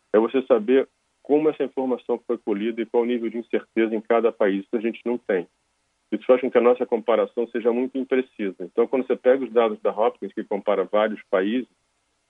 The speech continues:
você vê, é... que tem muita incerteza ali também. Mas os dados que você falou, quando você fala de Reino Unido, quando você fala de Espanha, quando você fala de Itália, quando você fala de Estados Unidos, todos estão piores que o Brasil.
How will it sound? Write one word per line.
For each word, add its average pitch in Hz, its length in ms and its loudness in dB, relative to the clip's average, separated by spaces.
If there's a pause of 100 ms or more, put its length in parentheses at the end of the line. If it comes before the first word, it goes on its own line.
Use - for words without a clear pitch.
(100)
você 107 400 0
vê, 110 540 2
é... 98 1000 -2 (1080)
que 101 520 -4 (380)
tem 123 120 2
muita 131 240 0
incerteza 123 560 -2
ali 104 140 -4
também. 90 340 -8 (360)
Mas 113 160 0
os 110 120 -6
dados 160 320 4
que 151 120 -2
você 143 60 0
falou, 110 240 -2
quando 107 220 -6
você 104 80 -6
fala 123 260 0
de 131 80 -4
Reino 131 300 0
Unido, 120 320 -4
quando 92 160 -8
você - 80 -14
fala 120 280 4
de 131 60 -10
Espanha, 110 440 -4
quando 92 180 -8
você - 80 -16
fala 113 240 2
de 131 80 -12
Itália, 107 340 -2
quando 95 160 -8
você 101 100 -8
fala 110 220 0
de 98 80 -14
Estados 104 260 0
Unidos, 107 320 -6 (120)
todos 131 240 0
estão 123 180 -2
piores 110 320 2
que - 80 -12
o 104 40 -4
Brasil. 98 340 -6